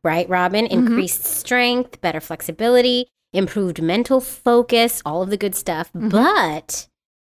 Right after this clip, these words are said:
Speaker 1: many of us have tried yoga and never gone back. I'm pointing at someone in the screen with me, or have been afraid to try because of how intimidating the experience can be.
Speaker 2: That was me.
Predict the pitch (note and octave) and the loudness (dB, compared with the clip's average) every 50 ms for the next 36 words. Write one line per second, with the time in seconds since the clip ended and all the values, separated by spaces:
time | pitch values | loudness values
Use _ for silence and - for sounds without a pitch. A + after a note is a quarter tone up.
0 | _ _ _ G3 G#3+ C4+ E4 G#4+ A4+ G4+ D4 B3 - F3 D#3 D#3 - - F3+ D#3 | _ _ _ -2 0 2 2 2 2 2 2 2 0 -2 -6 -8 -6 -4 -6 -6
1 | - - G#3+ F#3+ G3 G3+ F#3 F#3 F3 F3 F3 F#3 F3+ F#3 F3 F3+ F3 F3 E3+ F3 | -2 0 0 2 2 2 2 2 2 4 4 2 2 2 2 2 2 2 2 0
2 | F3+ E3 E3+ D#3+ D#3+ D#3+ D#3+ F#3 F3+ D3+ - - - - D#3+ D3+ D#3+ D#3+ - - | 0 0 0 0 0 0 0 -2 -2 -2 -6 -10 -14 -14 -12 -10 -10 -10 -10 -4
3 | - A#3 A3+ A3+ A3 A3 G#3+ A#3 - - - - - - - E4+ D4 D#4 D4 C#4 | -2 0 0 0 0 0 -2 -2 -4 -4 -4 -4 -2 0 0 0 0 0 0 -2
4 | C4 C4 C#4+ C4+ C4+ A#3+ B3 B3+ C#4 C#4 A3+ A#3+ - - - C#4+ C4+ C4+ B3 A3 | -2 -2 -2 -2 -2 -2 -2 -2 -2 0 0 0 -2 0 2 4 4 4 4 4
5 | G3 G3 - G3+ F#3 F3+ - G#3 B3 C4+ C#4 C#4 C4+ C4+ - A3+ G#3+ G3 G#3 F#3 | 0 -2 -2 -4 -4 -4 0 4 6 6 6 6 4 2 0 -4 -2 -2 -2 -2
6 | E3+ - - F#3+ E3+ D#3 D3+ - - - - - A3 G#3+ A3 A3+ G#3+ G#3+ - G#3 | -2 -2 -4 -4 -6 -6 -6 -10 -14 -8 -4 -2 0 2 0 0 -2 -2 -2 -4
7 | F3+ E3+ - - F3+ F3 E3+ G3+ - - - C#4+ C#4 B3+ C4 B3+ B3 B3 A#3 F3+ | -4 -4 -4 -4 -4 -4 -4 -6 -4 -2 0 2 2 4 2 2 0 0 -2 -4
8 | D#3 D3+ - - - - C4 C4 B3+ B3+ B3 A#3+ B3 B3 - - B3 A#3+ A3 A#3 | -4 -6 -6 -8 -4 -2 0 0 2 2 2 0 0 -2 -2 -2 -2 0 0 0
9 | A3+ A3 A3 A3 A3+ A3+ G3 F#3 F3+ F#3 G3 E3 - E3+ D#3+ D3+ C#3+ - | 0 0 0 -2 0 2 2 2 2 2 0 0 2 2 2 2 0 -4